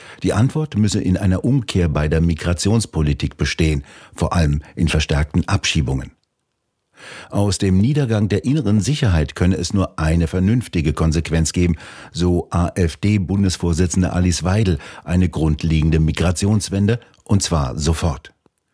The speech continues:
Die Abschiebung von Migranten ohne rechtmäßigen Aufenthalt fordert auch Hans-Georg Maaßen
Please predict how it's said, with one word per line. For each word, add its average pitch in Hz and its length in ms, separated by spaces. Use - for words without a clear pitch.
Die 82 240
Abschiebung 82 540
von 85 180
Migranten 90 640
ohne 101 460
rechtmäßigen 80 680
Aufenthalt 104 580
fordert 120 360
auch 101 240
Hans-Georg 92 460
Maaßen 98 540